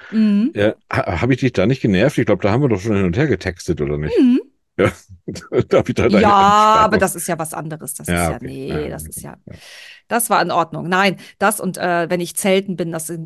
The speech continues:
Speaker 1: genieße ich auch immer sehr. Oder wenn ich halt an der
Speaker 2: Mhm.
Speaker 1: Ostsee bei meiner Familie bin. Das waren,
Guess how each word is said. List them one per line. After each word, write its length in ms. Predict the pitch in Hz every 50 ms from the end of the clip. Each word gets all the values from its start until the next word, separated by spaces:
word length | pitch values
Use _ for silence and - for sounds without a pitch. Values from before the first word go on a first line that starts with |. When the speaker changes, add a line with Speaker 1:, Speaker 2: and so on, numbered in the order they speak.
| 156 _
Speaker 1:
genieße 300 | - 175 175 175 165 175
ich 80 | 170 -
auch 120 | 170 170
immer 180 | 185 175 170 165
sehr. 220 | 156 170 165 160
Oder 200 | - 160 165 160
wenn 120 | 165 156 160
ich 140 | 156 160 170
halt 140 | 160 151
an 120 | 160 151 151
der 80 | 170
Speaker 2:
Mhm. 60 | 175 165
Speaker 1:
Ostsee 240 | 151 160 - -
bei 120 | 156 151 143
meiner 200 | 151 143 143 143
Familie 480 | - - 165 165 165 175 170 165 165
bin. 240 | 156 165 165 165 160 156 - - - - _ _ _ _ _ _ _ _ _ -
Das 260 | 180 175 - - -
waren, 420 | 170 160 165 160 156 165 180 226